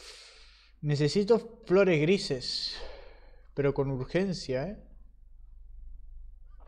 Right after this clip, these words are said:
Yo sigo explorando. Yo, yo si puedo explorar, además que es un mundo hermoso, así bien de hadas y de fantasía. Así que, miren,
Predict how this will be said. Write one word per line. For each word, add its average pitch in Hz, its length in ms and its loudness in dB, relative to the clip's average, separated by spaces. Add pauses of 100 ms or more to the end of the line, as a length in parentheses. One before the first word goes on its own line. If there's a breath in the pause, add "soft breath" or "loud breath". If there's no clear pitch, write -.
(800)
Yo 185 220 -4
sigo 180 260 0
explorando. 131 680 -4
Yo, 185 600 2
yo 226 460 4
si - 160 -2
puedo 202 180 4
explorar, 202 680 0
además 151 360 0
que 175 120 -2
es - 180 -6
un 147 220 -2
mundo 175 420 0
hermoso, 170 800 -4 (880 soft breath)
así 156 380 0
bien 156 300 0
de 143 120 4
hadas 147 440 0
y 139 40 -2
de 135 100 0
fantasía. 139 760 -6 (1040)
Así 147 220 -10
que, 160 40 -8
miren, 143 460 2